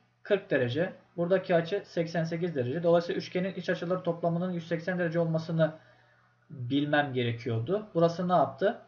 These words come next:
Kırk, seksen sekiz, yüz yirmi sekiz. Dolayısıyla buradaki açıya elli iki derece kalmış oldu. Şimdi buradaki açı elli iki derece ise şurası doksan. Şuradaki açıya kaç kalmış olacak? Otuz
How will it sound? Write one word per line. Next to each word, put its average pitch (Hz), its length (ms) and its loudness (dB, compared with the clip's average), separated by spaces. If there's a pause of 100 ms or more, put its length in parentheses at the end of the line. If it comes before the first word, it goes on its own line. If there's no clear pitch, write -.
(160)
Kırk, - 400 -4
seksen 156 420 -2
sekiz, 156 400 -4
yüz 147 180 0
yirmi 135 200 -2
sekiz. 120 540 -8 (480)
Dolayısıyla 180 500 4
buradaki 180 420 2
açıya 180 580 2 (1040)
elli 185 240 6
iki 196 200 -2
derece 180 280 2
kalmış 170 360 2
oldu. 107 220 -6 (800)
Şimdi 185 220 -2
buradaki 196 300 4
açı 202 180 6
elli 185 180 2
iki 190 180 0
derece 196 240 0
ise 165 160 -6
şurası 175 380 -2
doksan. 185 540 0 (220)
Şuradaki 214 460 2
açıya 160 240 0
kaç 139 220 0
kalmış 123 340 -4
olacak? 135 460 0 (2000)
Otuz - 720 -2